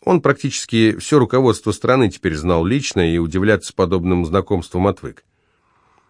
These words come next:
Помимо отмеченного Шолоховым разумного обустройства конюшен и коровников, он не без помощи Калантай – увидел и другие стороны шведской жизни, о чём расскажет уже дома советским журналистам.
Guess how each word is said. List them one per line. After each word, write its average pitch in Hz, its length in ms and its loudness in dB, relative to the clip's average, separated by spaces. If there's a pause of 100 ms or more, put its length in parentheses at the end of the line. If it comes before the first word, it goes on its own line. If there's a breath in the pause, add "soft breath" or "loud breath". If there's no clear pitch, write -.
(160)
Помимо 123 460 4
отмеченного 107 840 2
Шолоховым 101 680 2
разумного 101 720 2
обустройства 95 640 0
конюшен 98 520 0
и 85 40 -2
коровников, 135 640 2 (520 soft breath)
он 165 360 4
не 147 300 6
без 135 300 0
помощи 156 500 2
Калантай – 101 720 2 (480 soft breath)
увидел 139 480 0
и 151 140 0
другие 107 460 0
стороны 87 520 2
шведской 87 520 -2
жизни, 123 400 0
о 113 120 4
чём 131 240 2
расскажет 107 560 0
уже 98 440 2
дома 113 520 2 (320 soft breath)
советским 104 600 0
журналистам. 95 800 -2